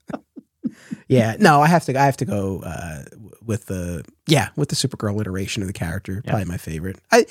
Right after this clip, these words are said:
Speaker 1: I do have a, a, definitely a soft spot for the Phil Morris version. So,
Speaker 2: Mm-hmm.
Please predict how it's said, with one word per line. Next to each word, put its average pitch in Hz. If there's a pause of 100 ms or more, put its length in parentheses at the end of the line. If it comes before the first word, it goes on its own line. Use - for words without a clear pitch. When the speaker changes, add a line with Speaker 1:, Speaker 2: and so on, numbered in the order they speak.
(200)
Speaker 1:
I 381
do -
have 131
a, 127
a, 127
definitely 156
a 123
soft 120
spot 107
for 107
the 104
Phil 107
Morris 104
version. 98 (220)
So, - (240)
Speaker 2:
Mm-hmm. 104